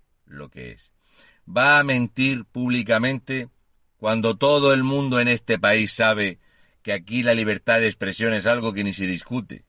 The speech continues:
Aquí estoy yo expresándome. Lo que sí se discute es si eres un delincuente multireincidente y terminas por ir a la cárcel porque España es un país de leyes laxas, débiles, donde tienes que delinquir varias veces para terminar en prisión.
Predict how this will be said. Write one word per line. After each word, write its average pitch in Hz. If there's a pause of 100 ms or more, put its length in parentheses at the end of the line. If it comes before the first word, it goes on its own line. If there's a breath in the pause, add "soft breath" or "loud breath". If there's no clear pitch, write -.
Aquí 90
estoy 92
yo 95
expresándome. 82 (1700 soft breath)
Lo 107
que 113
sí 143
se 147
discute 143
es 143
si 147
eres 151
un 156
delincuente 139
multireincidente 120
y 123
terminas 120
por 117
ir 127
a 113
la 98
cárcel 120 (220 soft breath)
porque 107
España 127
es 120
un 123
país 110
de 107
leyes 110
laxas, 98 (500)
débiles, 85 (140)
donde 117
tienes 139
que 127
delinquir 110
varias 104
veces 113
para 92
terminar 87
en 85
prisión. 82